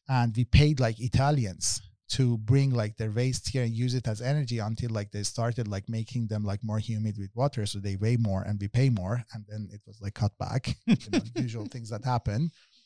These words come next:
Speaker 1: Um, but go, like, to cities like Beirut. One of the biggest issues that you have is landfill from
Speaker 2: Yeah.
Speaker 1: the waste. This is, these are, like,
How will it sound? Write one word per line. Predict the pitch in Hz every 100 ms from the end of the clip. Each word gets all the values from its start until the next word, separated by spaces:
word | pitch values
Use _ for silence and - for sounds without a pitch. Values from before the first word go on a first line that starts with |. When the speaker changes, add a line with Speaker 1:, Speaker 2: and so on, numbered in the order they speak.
| _ _ _ _ - 156
Speaker 1:
Um, | 139 135 135 - - - - _ _
but | 147 147 - _ _ -
go, | 165
like, | 180 165 -
to | 127
cities | - 165 175 123
like | 117 107 127
Beirut. | 120 113 139 135 - -
One | 147 156
of | 127
the | 127
biggest | 117 151 156 - -
issues | 165 - 139 120
that | 117 120 -
you |
have | 107 151 135 127
is | 117
landfill | 120 127 127 139 165 156 - 113 90 - - - _ _
from | 101 139
Speaker 2:
Yeah. | 131
Speaker 1:
the | 117
waste. | 127 101 - - - - - _ _ _ _ _ -
This | 143 165
is, | 165
these | 139 165
are, | 175
like, | 151 123